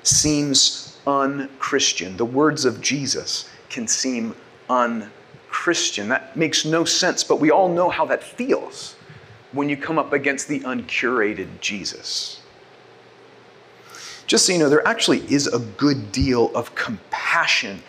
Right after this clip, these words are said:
in this very passage and in the passages on either side of it.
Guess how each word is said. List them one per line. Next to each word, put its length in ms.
in 240
this 180
very 240
passage 480
and 380
in 80
the 80
passages 560
on 140
either 300
side 380
of 140
it. 160